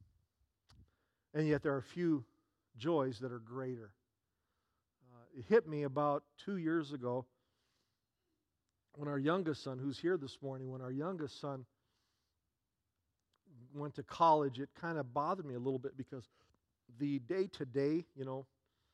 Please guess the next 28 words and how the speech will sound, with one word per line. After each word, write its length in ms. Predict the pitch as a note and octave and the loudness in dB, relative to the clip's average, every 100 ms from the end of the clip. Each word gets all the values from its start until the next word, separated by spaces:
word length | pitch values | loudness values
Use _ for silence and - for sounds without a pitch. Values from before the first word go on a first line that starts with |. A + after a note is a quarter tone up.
| _ _ _ _ _ _ _ _ _ | _ _ _ _ _ _ _ _ _
intentional 760 | C#3+ C3+ - E3 - D#3 C#3 B2 | -8 -6 -2 -2 -2 -2 -2 -2
role 360 | C3+ C#3+ C#3 C#3+ | 4 6 6 2
of 80 | A#2+ | 0
father 440 | - C3+ C#3 C3+ | 2 2 2 0
was 160 | B2 A2+ | -4 -8
kinda 260 | - C#3 | -8 -8
done. 340 | B2 C#3+ C3 G#2 - | -6 -6 -6 -10 -12
And 140 | C3 C3+ - | -10 -10 -10
I 80 | A#2+ | -8
didn't 220 | C#3+ C3+ | -6 -6
like 240 | B2+ D#3+ - | -2 -4 -4
that 220 | A2 A2 | -8 -8
because 280 | A#2+ C3+ B2 | -12 -8 -6
I 100 | B2+ | -4
enjoy 380 | B2+ C3+ E3 | -2 0 2
that 180 | B2+ A#2 | 2 0
intentional 560 | A#2 A2 C#3+ C3 C3+ A#2 | -4 -8 -12 -10 -12 -8
day-to-day 520 | A#2+ A#2+ A#2 A#2+ A2+ | -6 -8 -8 -10 -8
role. 380 | A2 B2+ C3 G#2+ _ _ _ _ _ _ _ _ _ _ _ _ _ _ _ _ _ _ _ _ _ _ _ _ - | -6 -6 -8 -10 _ _ _ _ _ _ _ _ _ _ _ _ _ _ _ _ _ _ _ _ _ _ _ _ 0
And, 300 | D3 C3+ C3+ | 2 4 4
uh, 200 | B2+ A#2 - _ _ _ _ _ _ _ _ _ _ _ _ _ _ _ _ _ _ _ | 4 2 -4 _ _ _ _ _ _ _ _ _ _ _ _ _ _ _ _ _ _ _
and 80 | C#3 | -6
it 60 | C#3 | 0
kinda 200 | F3 D3 | 2 6
bothered 460 | B2 D3+ F3 D#3+ | 10 10 10 6
me. 220 | C3+ C3 C3 | 2 -2 -2
And, 180 | B2 B2 _ _ _ _ - | -6 -12 _ _ _ _ -4
and, 220 | C#3+ F3 | -2 -2